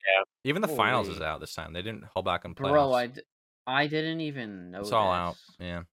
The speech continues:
Speaker 2: All eight are out.
Speaker 3: Cool.
Speaker 2: So theoretically,
Speaker 1: Mm-hmm.
Speaker 2: if you don't have a lot of time, you could build all your decks now.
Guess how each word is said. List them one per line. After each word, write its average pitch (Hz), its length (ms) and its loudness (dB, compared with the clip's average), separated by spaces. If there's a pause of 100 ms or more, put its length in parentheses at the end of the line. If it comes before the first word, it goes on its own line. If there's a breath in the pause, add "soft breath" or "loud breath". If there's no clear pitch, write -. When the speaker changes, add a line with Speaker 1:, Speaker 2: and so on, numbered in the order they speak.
(240)
Speaker 2:
All 104 160 -2
eight 87 100 -4
are 85 140 -2
out. 82 140 -4
Speaker 3:
Cool. 98 180 -12 (640)
Speaker 2:
So 131 60 -2
theoretically, 151 400 6
Speaker 1:
Mm-hmm. 139 60 6
Speaker 2:
if 120 60 2
you 117 60 2
don't 127 120 2
have 123 100 6
a - 40 8
lot 107 120 8
of 90 80 0
time, 98 360 2
you 127 80 -6
could 95 140 -6
build 92 140 0
all 87 100 0
your 85 60 -2
decks 82 200 -6
now. 76 240 -10